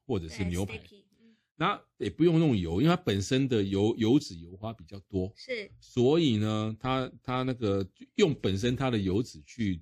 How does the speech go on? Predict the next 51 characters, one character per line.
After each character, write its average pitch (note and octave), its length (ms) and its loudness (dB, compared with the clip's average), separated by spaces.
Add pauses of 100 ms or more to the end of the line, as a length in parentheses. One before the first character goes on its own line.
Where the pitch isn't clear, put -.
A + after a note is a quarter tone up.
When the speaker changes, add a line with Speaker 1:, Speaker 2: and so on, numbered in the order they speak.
Speaker 1:
煎， G#2+ 380 -2 (1040)
Speaker 2:
啊 - 140 -20 (140)
哈。 G#2 100 -2
Speaker 1:
哎， B2+ 480 2
就 A#2 160 0
够 G#2+ 220 0
香 F#2+ 260 -6
了。 F2+ 80 -18 (180)
Speaker 2:
是。 - 220 -20 (400)
Speaker 1:
那 G#3 180 -8 (380)
晋 A3+ 180 2
江 A3 200 2
牛 A#2+ 160 2
其 A#2+ 100 0
实 C3 80 0
它 E3 160 -4
的 B2+ 140 -4
好， - 260 -20 (260)
它 D#3 100 -6
的 A#2 220 -2 (460)
怎 F#2+ 100 -20
么 G2 80 -6
形 G#2+ 300 -10
容 A2 240 -6
呢？ E2+ 80 -20 (460)
人 D3+ 120 2
家 F#3+ 60 4
说 F#3 140 4
吃 - 180 2
牛 B2 180 4
肉 B2 200 2
嘛， D#2+ 180 -8 (100)
Speaker 2:
嗯 - 120 -20
哼。 - 180 -20
Speaker 1:
我 G2 100 -4
觉 A2+ 80 2
得 C#3+ 40 2
晋 E3 180 0
江 D#3+ 140 4
牛 G#2+ 120 0
不 A#2+ 140 -6
叫 G3 140 2
吃， - 380 -14
不 A#2 80 -12
叫， D3 200 0 (320)
不 G#2 100 -20
叫 B2 260 -4
吃 G#2+ 300 -20
牛 G2+ 140 -20 (160)
肉， G2+ 120 -20 (640)
叫 G#2+ 200 -10